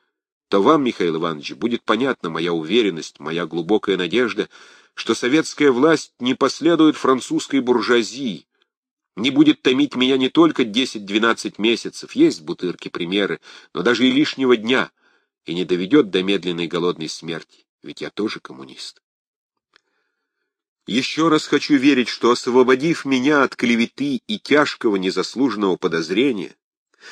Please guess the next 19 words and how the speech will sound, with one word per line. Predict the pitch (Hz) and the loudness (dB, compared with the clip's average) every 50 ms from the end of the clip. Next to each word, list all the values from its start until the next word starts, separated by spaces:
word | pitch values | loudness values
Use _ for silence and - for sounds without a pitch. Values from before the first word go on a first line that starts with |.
| - - - | -20 -16 -14
вернув | - 78 110 131 135 135 147 165 180 156 - | -8 0 2 4 4 6 8 6 6 6 4
мне | 151 151 147 151 160 | 0 2 4 4 4
доверие, | 139 135 135 120 123 147 160 147 120 101 85 76 64 - - _ _ _ _ _ _ _ _ _ _ _ _ _ _ _ | 6 4 4 4 6 6 6 6 4 2 0 0 -2 -6 -16 _ _ _ _ _ _ _ _ _ _ _ _ _ _ _
как | - 117 113 - - - | -2 -2 -2 -2 -4 0
перед | - 113 110 110 101 | 2 4 4 4 4
разгромом | 101 110 104 92 92 107 117 131 120 107 95 87 | 2 0 0 0 -2 2 2 2 2 2 -2 -4
Врангеля, | - 107 117 143 160 143 120 95 80 69 58 - _ _ _ _ _ _ _ _ _ _ _ _ _ _ _ _ _ _ _ - | -2 0 2 2 2 2 0 -4 -8 -10 -12 -14 _ _ _ _ _ _ _ _ _ _ _ _ _ _ _ _ _ _ _ -14
в | - - | -14 -12
цик | - - - 185 190 - - - - - - | -10 -8 -6 -6 -6 -6 -10 -16 -16 -18 -14
найдёт | - - 107 120 120 135 160 151 - | -4 0 0 2 4 4 2 2 4
во | 135 131 | 0 0
мне | 127 135 139 | 2 2 0
по-прежнему | - 113 101 - - - 156 151 - 135 135 127 120 117 | 0 0 0 2 4 4 4 4 2 0 -2 0 2 2
одного | 107 95 98 98 101 110 | 2 2 2 2 2 2
из | 110 - - | 0 0 -4
стойких | - - 135 147 139 - - 120 110 101 | -4 0 0 0 0 -2 -4 -6 -6 -6
борцов | 82 76 80 - - - - 101 107 104 95 | -6 -6 -6 -6 -6 -6 -2 -2 -2 -2 -4
за | 78 78 | -10 -10
соввласть. | 76 - - 82 80 82 73 71 76 76 76 71 71 - - - - - | -10 -8 -8 -6 -6 -6 -6 -8 -6 -6 -6 -6 -8 -10 -14 -16 -20 -20